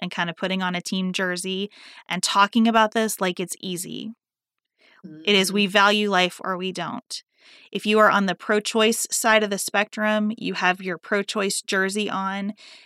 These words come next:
Speaker 1: and you are talking about this as if it's easy. And it's obvious that we have to allow women to have control over their own bodies. And I think the reality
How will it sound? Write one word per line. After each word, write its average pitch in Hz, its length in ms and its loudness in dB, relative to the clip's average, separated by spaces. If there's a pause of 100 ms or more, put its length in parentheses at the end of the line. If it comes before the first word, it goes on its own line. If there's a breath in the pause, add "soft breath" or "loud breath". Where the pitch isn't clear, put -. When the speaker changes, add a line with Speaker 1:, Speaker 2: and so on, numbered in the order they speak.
Speaker 1:
and 190 160 -2
you 180 80 0
are 175 60 0
talking 190 460 0
about 185 240 0
this 185 220 -2
as 185 240 -4
if 185 200 -6
it's 175 240 -6
easy. 170 560 -6 (720)
And 185 100 -2
it's 180 240 -2
obvious 185 720 2
that 175 180 0
we 175 340 -2 (640 soft breath)
have 196 300 2
to - 120 -4
allow 175 340 0
women 175 360 -6
to 170 60 -6
have 170 180 -4
control 175 400 -4
over 175 180 -4
their 165 160 -4
own 170 180 -4
bodies. - 560 -8 (380)
And 185 180 0
I 226 220 4
think 214 460 -2 (160)
the 190 100 -2
reality 233 920 2